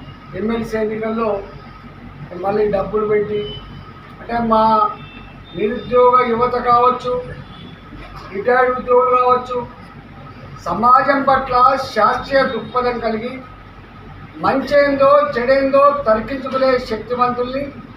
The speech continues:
ఇవాళ మనవాడెవడో మందివాడెవడో వాళ్ళు ఎన్నుకునే ఈ సందర్భంలో ఇలా వాళ్ళకు కూడా మళ్ళీ ఇవాళ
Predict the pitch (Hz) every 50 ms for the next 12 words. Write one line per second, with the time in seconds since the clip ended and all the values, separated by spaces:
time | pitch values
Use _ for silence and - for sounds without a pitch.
0 | - - - - - - - - - - - - - - - - - 208 226 226
1 | 226 220 214 208 208 214 240 247 247 254 247 247 240 240 240 247 240 240 226 220
2 | 214 214 226 247 240 240 240 240 233 226 233 226 240 233 220 202 214 - - -
3 | - - - - - - - - - - - - - 190 208 214 220 226 220 214
4 | 208 - - - - - - - - - 202 214 240 269 262 277 277 269 254 247
5 | 240 - 208 202 220 247 233 - 240 247 240 240 240 220 202 202 208 - - -
6 | - - - - - - - - - - 208 214 202 196 190 190 196 226 254 262
7 | 254 247 - 247 233 226 202 202 202 202 202 202 - - - - - - - -
8 | - - - - - - - - - - - - - - 180 190 214 214